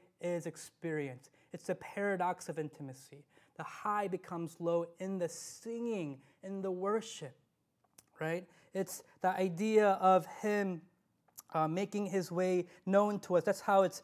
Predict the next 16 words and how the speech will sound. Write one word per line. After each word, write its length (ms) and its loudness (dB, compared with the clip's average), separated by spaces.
there's 220 0
freedom 800 4
here 360 2
as 260 -4
well. 380 -2
He 280 -2
is 180 -2
free 580 -4
to 80 -6
worship 760 -6
because 520 -4
of 280 -2
God's 580 0
work. 460 -12
It's 200 -4
the 300 4